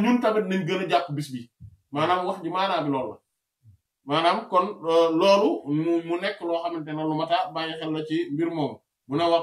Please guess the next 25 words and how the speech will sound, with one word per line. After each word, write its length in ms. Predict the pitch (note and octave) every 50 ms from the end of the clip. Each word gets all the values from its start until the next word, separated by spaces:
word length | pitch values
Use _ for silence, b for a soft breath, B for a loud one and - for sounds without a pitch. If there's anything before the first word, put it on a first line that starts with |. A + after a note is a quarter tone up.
| E3 -
qaala 300 | E3 F3+ G3+ G#3 G3+ F#3+
Rasulullah, 520 | F#3 F3+ F3+ - E3 D#3 D#3 D#3 D#3 D3+ D3 C#3
ndawal 320 | C#3 D3+ E3 F3+ F3+ F3 E3+
Yàlla 240 | E3 E3 D#3+ D3+
li 120 | D#3 E3+ E3+
sal-, 180 | - E3 D3+
wa 180 | C#3+ D3+ D#3 - -
qaala 240 | D#3 D#3 D#3+ D#3+ D#3
wax 140 | D#3+ E3 E3
na 80 | D3+ D3+
Rasulullah, 500 | D#3 D#3+ D#3+ - D#3+ D#3+ D#3 D#3 D3+ D#3
ndawal 260 | D3+ D#3 D3+ D#3 D#3
Yàlla 260 | D3+ D3+ D3+ D3+ D3+
li 100 | D#3 E3
sallallahu 340 | D#3+ - D#3 D3+ D#3 D3+ D#3
alayhi 200 | D#3 D3+ D#3 D3+
wa 60 | - D3
sallam 240 | D3 D3+ D#3 D3+ D3+
ne, 120 | E3 E3+ F#3+ G#3 - - _ _ _ _ _ _ _ _ _ _ _ _ _ _ _ _ _ _ _ _ _ -
"Man 240 | C#3+ C3+ D#3+ F#3+ G3+
shaa'a," 460 | G3 - F#3+ F#3 F#3 E3 D3 C#3+ C#3+ -
képp 240 | - A3 A3+ A#3 - - -
ku 60 | G3
mu 100 | F#3 F3+
soob, 220 | F3+ - F3+ D3+